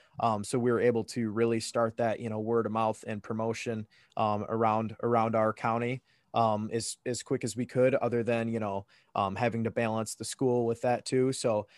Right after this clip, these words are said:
um, that's a huge thing. You know, a lot of businesses struggled, uh, in twenty twenty. Um, and I think we, we actually, well, we had our, our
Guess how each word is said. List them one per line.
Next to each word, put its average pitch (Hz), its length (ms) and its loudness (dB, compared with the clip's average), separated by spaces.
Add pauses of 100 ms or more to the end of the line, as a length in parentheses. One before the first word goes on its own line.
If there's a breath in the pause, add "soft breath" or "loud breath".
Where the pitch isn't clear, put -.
(160 soft breath)
um, 104 420 0 (760)
that's 147 260 4
a 147 40 4
huge 135 340 4
thing. 143 260 4
You 117 60 0
know, 113 160 2
a - 20 2
lot 123 260 6
of - 180 -4 (100)
businesses 127 560 0
struggled, 135 680 2 (340)
uh, 113 200 2
in 113 120 -4
twenty 117 280 -4
twenty. 117 420 -4 (320 soft breath)
Um, 110 440 0 (100)
and 127 120 0
I 143 160 6
think 131 360 -2
we, 131 240 0
we 131 180 0
actually, 123 540 0
well, 127 160 -2
we 120 100 -2
had 147 180 6
our, 117 120 4 (1120)
our 113 300 2